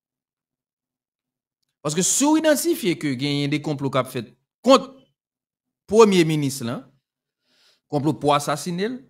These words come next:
e ke ou pa rive dejwe konplo sa a, ou pa rive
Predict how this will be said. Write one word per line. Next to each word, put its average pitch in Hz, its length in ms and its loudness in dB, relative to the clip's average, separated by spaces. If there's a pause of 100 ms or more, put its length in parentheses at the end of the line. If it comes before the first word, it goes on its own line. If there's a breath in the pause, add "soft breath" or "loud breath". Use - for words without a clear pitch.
(800)
e 170 80 0
ke 185 120 2
ou 170 120 4
pa 170 200 4
rive 160 280 -2
dejwe 160 460 0
konplo 143 340 -2
sa 147 200 2
a, 202 80 2 (680)
ou 143 100 -10
pa 170 180 4
rive 156 720 -2